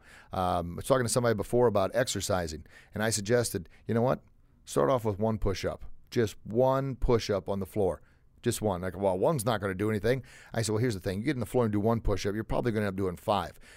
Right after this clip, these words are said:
But if you say, 'I've gotta do twenty-five," eh, you know what? I just don't feel like doing twenty-five today. Well, three months from now, "All right, I did my twenty-five," then another three months go by. However, if you would do one push-up a day, and chances are you'd probably do five if you took the energy to get in the floor,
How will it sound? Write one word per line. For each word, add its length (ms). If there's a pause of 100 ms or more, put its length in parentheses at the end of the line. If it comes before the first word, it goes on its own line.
(120)
But 100
if 60
you 60
say, 200
'I've 100
gotta 220
do 320 (280)
twenty-five," 760 (320)
eh, 160
you 160
know 100
what? 140
I 20
just 140
don't 140
feel 180
like 160
doing 180
twenty-five 560
today. 300 (560)
Well, 500 (440)
three 140
months 240
from 120
now, 340 (140)
"All 80
right, 80
I 20
did 140
my 100
twenty-five," 680 (220)
then 120
another 180
three 160
months 180
go 120
by. 240 (240)
However, 580 (220)
if 120
you 100
would 80
do 100
one 260
push-up 360
a 40
day, 300
and 100
chances 320
are 100
you'd 160
probably 240
do 120
five 420
if 80
you 40
took 180
the 100
energy 240
to 40
get 80
in 60
the 60
floor, 380